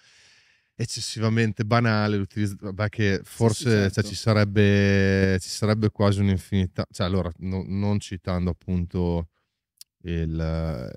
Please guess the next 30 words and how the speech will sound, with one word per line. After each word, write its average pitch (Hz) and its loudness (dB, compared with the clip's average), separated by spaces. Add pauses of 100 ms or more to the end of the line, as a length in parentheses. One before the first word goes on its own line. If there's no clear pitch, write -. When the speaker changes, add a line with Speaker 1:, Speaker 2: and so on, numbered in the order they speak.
Speaker 1:
il 82 -10
film 95 2
medio, 90 4
perché 82 -4
in 85 0
realtà 87 -2
appunto 82 -4 (480)
nel 104 6
film 107 -2
medio 107 6
o 101 4
nel 98 2
blockbuster 101 0
la 90 -2
scena 90 -4
di 90 -2
sesso 87 -8
che - -8
non 87 -2
è 90 0
esplicita 90 -6 (560)
è 92 -10
un, 87 -4
è - -10
un 85 -8
filler 85 -8
proprio 87 -12
per 85 -10
far, 82 -10
"Ah, 101 -6